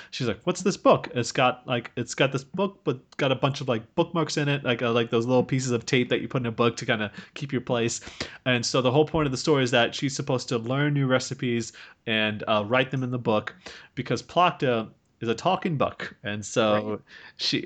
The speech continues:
Speaker 1: but she's, uh, also amnesia. She has amnesia, uh, which is
Speaker 2: This sounds familiar.
Speaker 1: weird trope if it wasn't for the fact that it was a book,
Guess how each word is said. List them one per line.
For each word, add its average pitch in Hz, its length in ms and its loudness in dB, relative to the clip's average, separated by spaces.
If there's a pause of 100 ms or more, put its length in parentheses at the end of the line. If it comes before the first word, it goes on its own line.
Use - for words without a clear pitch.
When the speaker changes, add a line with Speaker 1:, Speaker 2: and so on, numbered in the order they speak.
Speaker 1:
but 120 260 4
she's, 120 460 0
uh, 120 400 4
also 190 440 2
amnesia. 185 520 0
She 180 120 0
has 185 120 2
amnesia, 185 440 2 (640)
uh, 107 320 0
which 117 180 -4
is 117 160 0
Speaker 2:
This 143 120 -4
sounds 127 320 0
familiar. 107 560 -8
Speaker 1:
weird 226 260 6
trope 240 420 4
if 190 120 -2
it 185 60 2
wasn't 180 320 -2
for 190 80 -4
the 170 100 0
fact 175 260 0
that 180 100 -4
it 180 40 0
was 175 100 0
a 170 60 2
book, - 560 0